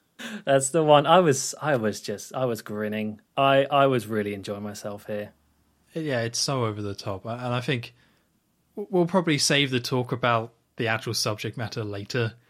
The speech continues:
Speaker 2: um, because this is very invoking, like, new cycles and stuff. But yeah, this scene is all about Carver having a good time.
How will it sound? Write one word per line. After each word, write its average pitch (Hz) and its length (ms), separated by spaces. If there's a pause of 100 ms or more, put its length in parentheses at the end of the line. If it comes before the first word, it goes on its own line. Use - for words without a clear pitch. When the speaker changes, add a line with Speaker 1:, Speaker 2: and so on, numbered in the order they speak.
(380)
Speaker 2:
um, 95 280 (120)
because 110 380
this 104 120
is 104 80
very 101 720
invoking, 104 500
like, 95 200
new 101 560
cycles 101 720
and 101 100
stuff. 101 320
But 101 260 (300)
yeah, 95 160
this 117 220
scene 117 260
is 107 140
all 151 160
about 113 240
Carver 98 500 (320)
having 98 400
a 95 60
good - 260
time. 90 360